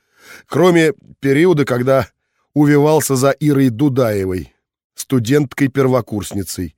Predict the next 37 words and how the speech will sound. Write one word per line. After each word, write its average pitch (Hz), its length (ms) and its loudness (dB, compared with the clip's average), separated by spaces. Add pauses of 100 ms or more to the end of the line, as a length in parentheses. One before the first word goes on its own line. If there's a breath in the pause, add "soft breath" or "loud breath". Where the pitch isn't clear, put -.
(120)
Когда 139 300 0
Мышка 165 340 2
пришла 139 460 0
в 123 60 0
наш 135 260 0
универ, 135 460 2
я 131 260 0
был 123 220 0
на 120 120 0
пятом 120 340 -4
курсе. 92 500 -8 (520)
Понятное 165 520 0
дело, 143 300 0
слава 143 420 0
о 135 40 2
моих 135 300 0
подвигах 139 520 -2
была 123 300 0 (300)
чуть 135 200 -6
ли 139 100 0
не 139 80 2
прописана 131 680 -2
на 127 120 0
каждом 123 380 -2
заборе 131 380 0
студгородка. 113 920 -4 (420)
За 120 140 -4
моей 135 280 2
спиной 147 420 0
шептались, 131 760 -2 (300 soft breath)
а 110 100 -6
кто-то 160 300 0
открыто 160 400 -2
предлагал 123 500 -2
провести 127 560 -2
ночь 123 320 0
вместе. 110 640 -4